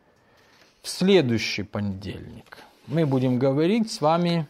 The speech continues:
о непосредственно том, что будет происходить в период времени трехчасовой молитвы. Давайте я еще кое-что обозначу. Сама по себе трехчасовая молитва — это молитва, где очень хорошо приобретать опыт.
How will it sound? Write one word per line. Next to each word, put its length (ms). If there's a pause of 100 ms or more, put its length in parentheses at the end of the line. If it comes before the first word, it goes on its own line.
(140)
о 100
непосредственно 920
том, 160
что 140
будет 200
происходить 640 (1200)
в 240
период 400
времени 380
трехчасовой 720
молитвы. 360 (800)
Давайте 360
я 140
еще 240
кое-что 400
обозначу. 640 (1120)
Сама 320
по 140
себе 260
трехчасовая 720
молитва — 380
это 160
молитва, 420
где 220
очень 320
хорошо 380
приобретать 580
опыт. 300